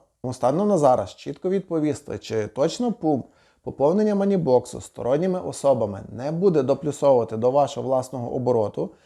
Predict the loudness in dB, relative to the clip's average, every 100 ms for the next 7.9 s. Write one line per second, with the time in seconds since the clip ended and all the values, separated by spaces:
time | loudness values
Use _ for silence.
0 | _ _ -8 -4 -2 0 0 2 0 4
1 | 4 4 2 -2 -2 -6 -6 -6 -8 -4
2 | -2 -2 -2 -4 -4 -4 -2 2 4 4
3 | 0 -4 -4 -2 -4 -6 -4 -4 -4 -6
4 | -4 -4 -6 -6 -8 -12 -20 _ _ _
5 | _ _ _ -10 2 4 4 0 -2 0
6 | 0 -2 -4 -6 -4 0 0 -2 -6 -6
7 | -4 -2 -2 -2 2 2 2 -2